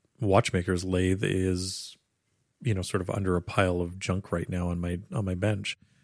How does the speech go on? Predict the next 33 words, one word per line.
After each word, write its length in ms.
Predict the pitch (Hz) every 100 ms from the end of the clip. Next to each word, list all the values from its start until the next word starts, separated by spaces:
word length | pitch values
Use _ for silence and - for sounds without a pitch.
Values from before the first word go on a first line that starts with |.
| _ _ -
And 580 | 262 104 90 90 87 87 - - _ -
the 360 | 95 95 90
collets 500 | - - 123 110 -
for 280 | - 95 90
it 180 | 90 -
are 560 | 92 90 87 87 90 123 -
sort 180 | - 98
of 40 | 90
sitting 300 | - 98 95
in 140 | 90
boxes, 760 | 87 87 - - 90 90 90 - - _ _ _ _ _ _
sort 200 | - 95
of 80 | 92
buried 340 | 98 90 90 90
underneath 440 | 87 90 92 -
the 60 | 90
bench 300 | 90 87 -
right 200 | 90 -
now. 280 | 90 95
And 160 | 92 90 - _ _ _ _ _
it's 380 | - 73 - -
frustrating 580 | - 117 - 95 90 87
to 300 | 101 90 90
actually 320 | 95 - 92
do 200 | 87 95
work 300 | 90 92 92
on 140 | 95 87
there. 180 | 87 90
And 100 | 90
again, 260 | 92 87
the 80 | 87
cutters 400 | - 101 92 87
aren't 280 | 87 85